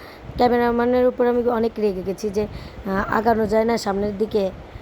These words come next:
আমি কি এখানে দাঁড়ায় থাকবো? আপনারা হয়তো বা একটু আমার রাগ দেখলেন, মানে আমি রাগ, মানে আমার রাগ কন্ট্রোল করতে পারি না, এটাই আমার দোষ। তাছাড়া মনে করি আর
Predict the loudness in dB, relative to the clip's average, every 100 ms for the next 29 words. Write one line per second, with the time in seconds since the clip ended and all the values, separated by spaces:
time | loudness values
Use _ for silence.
0 | -18 -14 -6 -2 0 2 2 0 2 2
1 | 0 -2 -6 -4 -4 -4 -4 -8 -4 -2
2 | 0 0 0 0 0 0 0 2 2 0
3 | 0 -2 -4 -6 -2 -2 -2 -4 -10 -16
4 | -16 -18 -14 -12 -4 2 2 2 -2 -10
5 | -10 -8 -2 2 4 4 2 -2 -6 -4
6 | -2 -2 -2 0 0 0 0 -2 -4 -2
7 | -4 -4 -6 -6 -6 -4 -4 -6 -6 -10
8 | -10 -10 -10 -2 0 4 4 4 0 -2
9 | -2 -4 -4 -6 -6 -2 -2 0 0 -2
10 | -8 -16 -16 -16 -14 -8 -4 0 2 2
11 | 0 2 2 2